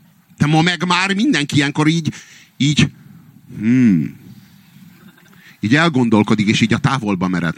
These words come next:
Hmm. Micsoda bölcsesség. Nem mond ki, és akkor nincs.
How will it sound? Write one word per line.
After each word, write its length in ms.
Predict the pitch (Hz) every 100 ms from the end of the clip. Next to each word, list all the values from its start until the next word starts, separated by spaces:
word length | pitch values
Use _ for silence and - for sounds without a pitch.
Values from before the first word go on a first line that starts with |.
| 73
Hmm. 680 | 98 113 113 95 80 65 - - - - - - - - - - -
Micsoda 280 | - 120 110
bölcsesség. 920 | 101 110 107 - - - - 67 57 - - - - _ - _ _ _ _ _ _ _
Nem 120 | 101 120
mond 260 | 110 -
ki, 120 | -
és 240 | 98 90 -
akkor 260 | - 87
nincs. 540 | 95 95 82 73 -